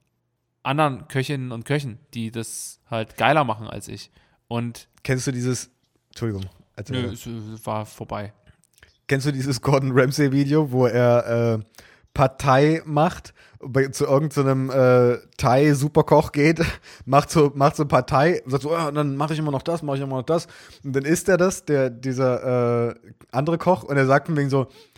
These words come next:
Speaker 2: "Nee, schmeckt scheiße, ist überhaupt kein Pad Thai. So, so wird es überhaupt nicht gemacht. Nein, ist totaler Quatsch. <laughs> Ist richtig scheiße."
Speaker 1: Ja.
Speaker 2: <laughs> Der Blick von Gordon
Speaker 1: Super,
Speaker 2: Ramsay ist so geil.
Speaker 1: super, ja. <laughs>
Speaker 2: Ach ja,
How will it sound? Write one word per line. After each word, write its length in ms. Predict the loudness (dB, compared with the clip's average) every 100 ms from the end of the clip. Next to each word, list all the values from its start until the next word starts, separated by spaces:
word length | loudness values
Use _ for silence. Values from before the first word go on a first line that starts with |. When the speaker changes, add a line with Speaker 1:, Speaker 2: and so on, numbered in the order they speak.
| _ -4
Speaker 2:
"Nee, 180 | -2 -2 _ -20 _
schmeckt 260 | -8 -8 0
scheiße, 280 | 2 2 0 -4
ist 120 | 0
überhaupt 220 | 2 2
kein 140 | 0 -4
Pad 160 | -4
Thai. 220 | -4 -6 -6
So, 220 | -8 -8 -4
so 180 | -2 2
wird 120 | 2
es 100 | 2
überhaupt 340 | 4 2 2
nicht 140 | -4 -2
gemacht. 380 | -2 -2 -4 _
Nein, 240 | -8 -8 -10 _
ist 140 | -14
totaler 340 | 2 4 4 0
Quatsch. 360 | 0 0 -4 _
<laughs> 40 | -20 _ -20 _ -10
Ist 100 | -2
richtig 240 | -2 -2
scheiße." 420 | -4 -4 -6 -12 -14 -18 -18 -10
Speaker 1:
Ja. 260 | -4 -4 -4 -8 -16 -20 _
Speaker 2:
<laughs> 460 | _ _ -20 -18 -2
Der 140 | -2 -2
Blick 540 | -6 -4 -4 -4 -10
von 260 | -6 -4 -4 -4
Gordon 300 | -2 -2 -4
Speaker 1:
Super, 280 | -4 -2 -2
Speaker 2:
Ramsay 120 | -2
ist 100 | -6
so 140 | -12
geil. 200 | -10 -8
Speaker 1:
super, 320 | -8 -8 -8 -10 -12 -12 -12 -8
ja. 240 | -8 -8 _ _ _ _ _ -16
<laughs> 100 | -16 -16 -20 _ -20 _ _ _ _ _ _ _ _ _ _ -20 -20 -20 -20 -10
Speaker 2:
Ach 200 | -10 -8
ja, 280 | -12 -12